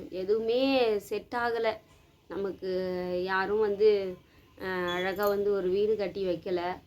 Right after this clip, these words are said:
நாமளே கட்டி கொடுக்கலாம், நாமளே அங்க கட்டி வைக்கலாம் அப்படின்னு நினைச்சாலும், அது வந்து உருப்படியா இருக்க போறதில்ல கண்டிப்பா.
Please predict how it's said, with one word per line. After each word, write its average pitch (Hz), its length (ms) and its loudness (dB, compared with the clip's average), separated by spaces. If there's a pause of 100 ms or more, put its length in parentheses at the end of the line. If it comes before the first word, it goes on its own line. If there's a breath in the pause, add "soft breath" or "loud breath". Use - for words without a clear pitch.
(340 soft breath)
நாமளே 208 460 2
கட்டி 214 560 -6
கொடுக்கலாம், 202 720 2
நாமளே 196 320 0
அங்க 202 200 0
கட்டி 185 320 -6
வைக்கலாம் 196 520 0
அப்படின்னு 190 360 0
நினைச்சாலும், 185 540 0
அது 180 180 -2
வந்து 190 280 0
உருப்படியா 196 400 -2
இருக்க 202 280 -4
போறதில்ல 175 540 -4
கண்டிப்பா. 175 640 -4